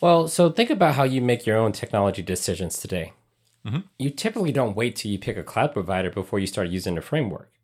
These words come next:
Speaker 1: You pick a framework that works for you, right? And you're, you're in your local laptop,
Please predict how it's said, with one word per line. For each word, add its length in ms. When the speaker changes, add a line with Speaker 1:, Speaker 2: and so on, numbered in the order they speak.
Speaker 1:
You 160
pick 200
a 40
framework 460
that 140
works 200
for 140
you, 200
right? 280
And 120
you're, 120
you're 220
in 80
your 80
local 260
laptop, 540